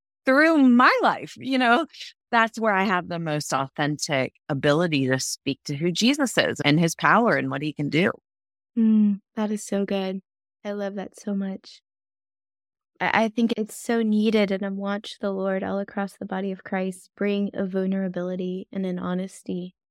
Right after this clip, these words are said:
Speaker 1: Mm-hmm.
Speaker 2: And it's been beautiful to see.
Speaker 1: Yes. So important. It's so important. 'Cause, I mean, what are we doing? Who are we fooling? Like, we're not,
Speaker 2: Yeah.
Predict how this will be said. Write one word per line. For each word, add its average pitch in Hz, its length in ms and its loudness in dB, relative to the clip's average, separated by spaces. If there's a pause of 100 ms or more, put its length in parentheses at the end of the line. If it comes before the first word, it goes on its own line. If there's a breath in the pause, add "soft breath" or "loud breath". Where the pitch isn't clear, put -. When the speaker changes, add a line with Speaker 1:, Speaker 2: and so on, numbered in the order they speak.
(320)
Speaker 1:
Mm-hmm. 147 520 4 (500)
Speaker 2:
And 202 160 0
it's 190 180 -6
been 196 200 0
beautiful 190 460 -2
to 185 100 -4
see. 185 380 -6 (840)
Speaker 1:
Yes. 156 380 2 (300)
So 160 440 4
important. 143 680 0 (160)
It's - 200 -4
so 156 340 6
important. - 680 -2 (460)
'Cause, 233 240 2
I 208 100 2
mean, 240 240 6 (240)
what 302 200 6
are 415 100 4
we 330 120 4
doing? 277 540 6
Who 220 160 2
are 453 180 6
we 330 120 6
fooling? 440 440 2
Like, 285 240 2 (300 loud breath)
we're 427 160 4 (120)
not, 294 120 2 (420)
Speaker 2:
Yeah. 175 280 2